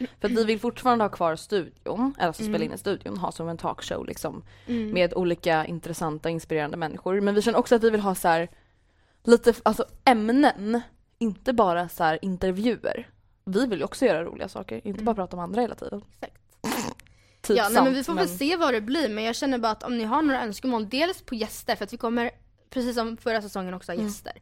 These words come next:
Speaker 1: Ja.
Speaker 2: Dock så vill vi ha, gärna ha lite mer bredd på gästerna. Det känns som att förra säsongen så var det med att vi tog det som folk önskade, för jag menar,
Speaker 1: Mm.
Speaker 2: det var nytt och vi visste inte själva riktigt vad vi ville ha för typ av format. Så bara, men vi tar det folk önskar. Och då var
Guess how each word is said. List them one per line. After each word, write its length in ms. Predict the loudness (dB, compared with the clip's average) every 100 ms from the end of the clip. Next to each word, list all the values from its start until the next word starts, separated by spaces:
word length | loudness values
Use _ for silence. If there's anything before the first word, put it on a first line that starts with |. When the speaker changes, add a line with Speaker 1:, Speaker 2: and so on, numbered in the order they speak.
| _ -2
Speaker 1:
Ja. 180 | 0 0 -4 -2
Speaker 2:
Dock 180 | -2
så 120 | 0 -4
vill 120 | 0
vi 60 | 0
ha, 300 | 2 0 -4
gärna 260 | -2 0 0
ha 60 | -2
lite 180 | -2 -6
mer 140 | -6
bredd 360 | 2 4 4 -2
på 80 |
gästerna. 340 | -8 -8 -10 -6
Det 100 | -4
känns 180 | -2 -4
som 60 |
att 80 | -6
förra 320 | -4 -2 -2
säsongen 460 | -4 -6 -6 -6 -6
så 120 | -4
var 160 | -2 -2
det 60 |
med 120 | -4
att 100 | -6
vi 40 | -8
tog 380 | -4 -6 -6 -12 _ _ -6
det 120 | -4
som 180 | -4 -4
folk 280 | -6 -4
önskade, 480 | -4 -4 -2 -2 -2
för 120 | -4
jag 80 | -2
menar, 200 | 0 -2
Speaker 1:
Mm. 360 | -2 -4 -6 -10 _ _ _ -4
Speaker 2:
det 100 | 0
var 100 | 2
nytt 340 | 0 -2 -8
och 60 | -6
vi 60 |
visste 240 | -6 -6 -6
inte 120 | -6
själva 360 | -4 -4 -2 -4
riktigt 200 | -4 -8
vad 100 | -8
vi 80 |
ville 220 | -6 -6 -4
ha 260 | -2 -4
för 120 | -4
typ 200 | -10 -8
av 60 | -8
format. 500 | -8 -4 -4 -4 -8 _ _ _
Så 120 | -4
bara, 180 | 2 2
men 80 | 2
vi 60 | -2
tar 180 | -2 -2
det 80 |
folk 240 | -2 -8 -8
önskar. 320 | -10 -8 -8
Och 60 | -2
då 60 |
var 140 | -2